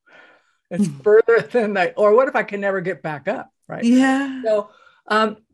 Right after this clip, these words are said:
Speaker 1: and I know that's kind of maybe a little squishy as an example, but for
Speaker 2: It's
Speaker 1: me, that's how, like, when I've had those internal dialogues, that I have to come back and go, "Well, if you can't get back up, something else is gonna happen,"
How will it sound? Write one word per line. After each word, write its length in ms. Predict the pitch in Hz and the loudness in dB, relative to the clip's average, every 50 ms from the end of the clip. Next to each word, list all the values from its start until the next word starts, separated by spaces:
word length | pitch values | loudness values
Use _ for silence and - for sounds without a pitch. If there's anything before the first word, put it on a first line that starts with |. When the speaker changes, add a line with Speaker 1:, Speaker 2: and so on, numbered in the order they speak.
| _ _ - | _ _ -4
Speaker 1:
and 120 | 190 196 | 0 0
I 100 | 208 208 | 2 2
know 180 | 202 220 240 277 | 4 4 2 4
that's 320 | 294 269 247 170 170 - | 2 2 0 0 -4 -8
kind 300 | - - - 202 208 196 | -14 -10 -8 -8 -6 -6
of 80 | 202 180 | -6 -6
maybe 420 | 175 170 175 180 185 180 185 180 | -6 -6 -6 -6 -6 -4 -4 -4
a 100 | 175 165 | -4 -4
little 320 | 165 165 175 170 160 156 143 | -4 -4 -4 -4 -4 -4 -6
squishy 720 | - - - - - _ - 196 208 208 208 - 202 170 160 | -12 -16 -18 -20 -18 _ -2 0 0 0 0 -2 -4 -4 -4
as 100 | 156 156 165 | -4 -6 -8
an 100 | 156 160 | -10 -10
example, 640 | 156 147 131 135 156 170 185 214 233 220 202 160 | -10 -10 -10 -10 -10 -8 -8 -8 -8 -6 -6 -8
but 320 | 135 - 170 160 - - _ | -6 -4 -6 -6 -8 -10 _
for 100 | 180 175 | -10 -8
Speaker 2:
It's 80 | 165 170 | -8 -6
Speaker 1:
me, 180 | 208 233 226 196 | -6 -4 -4 -4
that's 280 | 175 165 - - - | -4 -6 -8 -10 -12
how, 240 | - 185 180 180 180 | -10 -6 -4 -2 -2
like, 220 | 175 165 160 160 175 | -2 -2 -4 -6 -8
when 100 | 165 160 | -10 -10
I've 140 | 151 147 | -10 -10
had 240 | 151 160 180 202 214 | -10 -8 -8 -8 -6
those 200 | 202 185 160 147 175 | -6 -6 -8 -8 -10
internal 400 | 165 139 - 170 165 160 160 147 | -14 -14 -12 -12 -12 -12 -12 -10
dialogues, 540 | 143 160 160 190 208 196 175 156 151 143 _ _ _ _ _ _ _ _ _ _ _ _ _ _ _ _ - | -10 -8 -8 -6 -6 -6 -6 -6 -8 -10 _ _ _ _ _ _ _ _ _ _ _ _ _ _ _ _ -10
that 100 | 180 175 | -8 -6
I 40 | 165 | -4
have 180 | 175 208 226 - | -4 -4 -6 -6
to 80 | 254 | -10
come 160 | - 196 175 | -10 -8 -6
back 220 | 170 180 175 175 180 | -6 -6 -6 -8 -8
and 80 | 185 | -8
go, 260 | 180 180 170 170 165 _ _ _ _ _ _ _ | -8 -8 -8 -8 -12 _ _ _ _ _ _ _
"Well, 120 | - 214 208 | -8 -8 -8
if 60 | 214 | -8
you 80 | 226 220 | -8 -10
can't 260 | - 220 214 226 226 | -8 -8 -8 -8 -8
get 180 | - 220 208 220 | -8 -10 -8 -6
back 280 | 202 185 175 170 - | -6 -6 -6 -6 -6
up, 260 | 180 180 208 220 - _ | -6 -6 -6 -8 -10 _
something 400 | - - 185 185 175 - 180 175 | -14 -12 -10 -10 -10 -10 -10 -10
else 220 | 190 190 180 - | -10 -10 -10 -12
is 140 | 196 175 - | -14 -14 -12
gonna 200 | - 185 185 180 | -14 -12 -12 -10
happen," 540 | 170 185 220 285 302 _ - - 143 - | -10 -10 -10 -12 -14 _ -18 -18 -18 -18